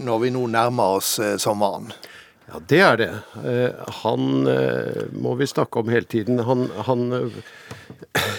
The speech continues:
Speaker 2: <laughs> han har jo innstiftet sommeren, han, den nordiske. Det er han som har pekt på, eh, skjønnheten i den og fått oss til å bli hjemme, så det passer jo ganske bra.
Speaker 1: Nå når vi skal være
Speaker 2: Nå som
Speaker 1: hjemme.
Speaker 2: vi <laughs> skal være hjemme, ja.
Speaker 1: Ja, for han framstiller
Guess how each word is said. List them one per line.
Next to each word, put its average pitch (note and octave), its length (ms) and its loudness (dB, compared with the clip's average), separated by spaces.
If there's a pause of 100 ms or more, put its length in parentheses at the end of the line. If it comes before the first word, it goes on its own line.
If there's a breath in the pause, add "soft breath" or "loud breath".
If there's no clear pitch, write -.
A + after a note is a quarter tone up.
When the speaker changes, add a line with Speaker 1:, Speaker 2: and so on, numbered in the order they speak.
(160)
Speaker 2:
<laughs> B2+ 100 -10
han C#3 120 2
har A2+ 160 4
jo B2+ 120 4
innstiftet C3+ 720 0
sommeren, F#2 280 0
han, D#2 160 -4 (480 soft breath)
den A2+ 120 6
nordiske. F#2+ 480 2 (560 soft breath)
Det A2+ 80 -2
er G2+ 60 -4
han G#2+ 140 2
som - 120 -8
har A#2+ 80 -2
pekt F#2+ 400 -4 (140)
på, G#2+ 80 2 (420)
eh, A2 140 -6 (100)
skjønnheten G2+ 580 -2
i A#2 140 -2
den C3+ 240 2
og A2 320 2
fått - 300 0
oss - 240 -6
til A2+ 100 2
å G2+ 80 2
bli G#2 220 4
hjemme, G#2+ 260 2
så E3 160 0
det A#2 180 6
passer A#2+ 280 -2
jo A2 60 -2
ganske A#2 280 -4
bra. A2 140 2 (500 loud breath)
Speaker 1:
Nå C#3+ 160 8
når C3 140 6
vi C3+ 60 6
skal C#3+ 280 4
være A#2+ 100 6
Speaker 2:
Nå C#3+ 120 8 (100)
som D3 80 6
Speaker 1:
hjemme. C#3+ 160 8
Speaker 2:
vi G#2+ 220 0
<laughs> - 80 0
skal - 240 0
være A#2 180 4
hjemme, B2 300 4
ja. C#3 80 -2 (200)
Speaker 1:
Ja, D#3+ 120 6
for F#3+ 160 4
han A3+ 180 4
framstiller D3+ 960 2